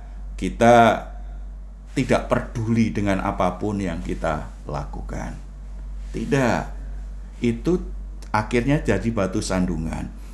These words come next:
Kalau jadi batu sandungan bagi orang lain, orang akhirnya menutup hatinya terhadap kesaksian kita.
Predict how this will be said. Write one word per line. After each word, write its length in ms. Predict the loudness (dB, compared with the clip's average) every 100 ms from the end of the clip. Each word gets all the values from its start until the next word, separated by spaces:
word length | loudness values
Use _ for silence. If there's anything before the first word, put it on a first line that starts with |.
| -2
Kalau 320 | 4 4 4
jadi 320 | 4 4 4 4
batu 320 | 4 2 2
sandungan 640 | 2 2 2 2 2 4
bagi 240 | 2 2 0
orang 400 | 2 2 2 2
lain, 640 | 0 0 -2 0 0 -2 -6 -8 -10 -10 -12 -14 -14 -4 6
orang 540 | 6 6 6 6 4
akhirnya 800 | 4 2 2 0 0 2 2 4
menutup 720 | 4 4 6 6 4 2 0 2
hatinya 880 | 2 2 -2 -2 0 0 -2 -6 -6 -8 -8 -10 -2
terhadap 640 | 0 2 2 2 0 0 -4
kesaksian 800 | 0 2 0 -2 2 2 2 -2
kita. 480 | -4 -4 -6 -8